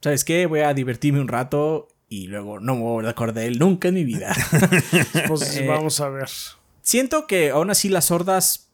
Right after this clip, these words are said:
Speaker 1: por lo menos en lo que mostraron en su video,
Speaker 2: Se ven
Speaker 1: tratan de ser más
Speaker 2: intensonas, sí.
Speaker 1: intensas que otros juegos, ¿no? Que son así como realmente olas de enemigos.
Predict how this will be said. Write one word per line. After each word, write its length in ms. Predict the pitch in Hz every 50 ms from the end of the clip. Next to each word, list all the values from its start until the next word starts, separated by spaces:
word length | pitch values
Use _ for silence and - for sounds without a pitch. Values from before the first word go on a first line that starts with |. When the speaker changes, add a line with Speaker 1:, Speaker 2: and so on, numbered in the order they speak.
| _ _ _ _ _
Speaker 1:
por 120 | - 131 127
lo 100 | 123 127
menos 260 | 160 185 196 - -
en 80 | 143 127
lo 80 | 113
que 80 | 113 113
mostraron 480 | 110 113 - - 127 127 127 127 120
en 80 | 117 107
su 160 | - - 113 107
video, 440 | 110 110 120 127 123 135 214 - - _ _ - - -
Speaker 2:
Se 200 | - - - 185
ven 80 | 185 -
Speaker 1:
tratan 180 | 190 185 - 147
de 60 | 127
ser 160 | - 151 151
más 220 | 151 160 170 160 - -
Speaker 2:
intensonas, 140 | 180 170 156 139
sí. 20 | 160
Speaker 1:
intensas 420 | 151 147 151 147 139 156 151 143 -
que 140 | - 127
otros 320 | 120 120 - 131 131 120 -
juegos, 340 | - 135 123 107 95 104 110
¿no? 240 | 117 127 160 175
Que 80 | - -
son 200 | - - 117 113
así 180 | 113 - - 131
como 180 | 123 110 107
realmente 460 | 107 135 139 139 147 147 139 151 147 -
olas 840 | 127 127 139 151 156 147 139 123 110 104 104 - - - - - - -
de 120 | 117 113 - 156
enemigos. 680 | 131 117 117 120 120 127 131 170 277 277 - - -